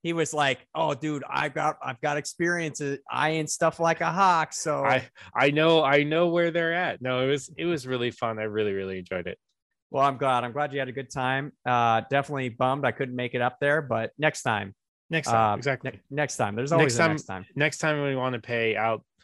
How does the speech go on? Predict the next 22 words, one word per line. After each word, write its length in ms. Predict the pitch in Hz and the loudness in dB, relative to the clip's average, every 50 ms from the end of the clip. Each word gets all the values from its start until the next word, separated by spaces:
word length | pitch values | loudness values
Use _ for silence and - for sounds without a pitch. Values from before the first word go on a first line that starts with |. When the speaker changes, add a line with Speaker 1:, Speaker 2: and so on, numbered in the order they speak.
| _ _ _ _ - | _ _ _ _ 2
Speaker 2:
out 220 | 123 131 127 - | 2 2 2 2
the 80 | - 117 | 0 2
wazoo 500 | 113 113 110 107 101 107 110 104 101 95 | 2 4 2 2 0 -2 -2 -2 -4 -6
for 280 | - - 107 101 95 98 | -6 -8 -6 -4 -4 -4
<laughs> 40 | - - - - - - - - - - - 208 - - - - - _ - - - 156 | -6 -8 -12 -14 -16 -16 -16 -16 -4 -2 -2 -2 0 -2 -4 -4 -4 _ -16 -12 -2 4
Speaker 1:
Yeah, 180 | 156 156 147 | 6 8 8
Speaker 2:
a 40 | 135 | 10
Speaker 1:
I'll, 100 | 131 139 | 8 8
Speaker 2:
trip. 160 | 147 127 107 101 | 8 6 6 4
Speaker 1:
I'll, 200 | 139 - - _ _ - - | 2 -2 -4 _ _ -2 0
exactly. 600 | 143 139 120 113 127 120 113 107 - 113 107 104 | 0 0 2 2 2 2 2 2 0 -6 -6 -4
I 140 | 104 110 117 | -4 -2 -2
know. 180 | 120 110 107 104 | 0 -2 0 2
That's, 380 | 113 123 120 - - - - _ | 0 0 0 -4 -10 -14 -6 _
that's 220 | 139 135 135 - | -2 -2 0 0
my 140 | 143 127 117 | 0 0 0
favorite 340 | - - 131 120 113 113 - | 2 0 0 2 0 0 -2
thing 160 | 120 113 107 | -4 -4 -4
to 80 | 107 | -6
do. 260 | 101 110 107 110 110 107 | -4 -4 -4 -2 -2 -2
Everybody 460 | 110 123 143 139 123 110 113 110 107 | -2 -2 -2 -2 0 0 -2 -2 -2
knows, 260 | 107 107 107 104 - | -4 -6 -6 -8 -10